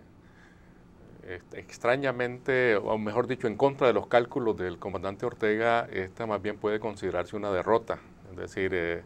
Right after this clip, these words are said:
no se consigue el objetivo como tal de legitimar no solamente el, el, el origen de, eh, la legitimidad de origen como tal, sino que también,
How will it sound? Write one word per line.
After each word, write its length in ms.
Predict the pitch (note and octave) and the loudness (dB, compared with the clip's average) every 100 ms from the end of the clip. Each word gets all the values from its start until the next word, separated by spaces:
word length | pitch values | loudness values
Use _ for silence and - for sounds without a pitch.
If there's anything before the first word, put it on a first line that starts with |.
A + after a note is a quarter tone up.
| - - - - - - - - | -16 -20 -20 -20 -20 -20 -20 -14
no 420 | F#2+ G2 A2 B2 | -10 0 4 4
se 160 | B2+ A2+ | 4 0
consigue 380 | A2+ G2+ B2 | -2 0 2
el 100 | B2 | 4
objetivo 720 | B2 A2+ G#2 B2+ A#2+ A2+ G#2 F#2+ - | 2 2 -2 0 0 4 4 2 -10
como 300 | - F2+ F2 | -6 -4 -4
tal 240 | - A2+ G#2+ | 2 2 4
de 80 | |
legitimar 800 | G2 F2+ G2 - F2+ F#2+ A#2+ C#3 - - | 2 0 -4 -8 -6 0 0 -2 -12 -16
no 200 | F#2 A#2+ | -8 -8
solamente 1080 | C3 B2 A#2+ A2+ A2+ A2+ B2 A2+ A#2 F#2+ F#2+ | -6 0 0 0 -6 -4 0 0 -2 -4 -6
el, 300 | F2 E2+ F2 E2+ | -6 -10 -12 -10
el, 200 | F2+ E2 E2 E2 F2 - - - - - - - - | -10 -8 -10 -12 -12 -18 -20 -20 -18 -18 -20 -18 0
el 140 | G2+ | 6
origen 540 | G2 A2 B2+ A#2+ F#2 - - - E2+ | 8 8 6 4 -2 -8 -20 -20 -12
de, 420 | F2 F#2+ G#2+ A2+ A2+ | -2 2 4 4 2
eh, 340 | F#2 F2 F2 F#2 F#2+ - F#2+ F#2+ - - | -4 -10 -10 -12 -18 -20 -20 -20 -20 -4
la 80 | G2 | 0
legitimidad 560 | F#2 F#2+ - F2 F#2 | 0 -2 -6 2 4
de 80 | A#2+ | 6
origen 380 | A2 B2 A#2+ F#2+ | 6 4 0 -4
como 240 | F#2+ F2 | -6 -8
tal, 320 | F2+ G2 A2+ C3+ | 2 2 2 -2
sino 260 | A2+ G2+ | -4 -4
que 80 | A#2+ | -4
también, 480 | A#2+ G#2+ G#2 A2+ | -4 -2 0 0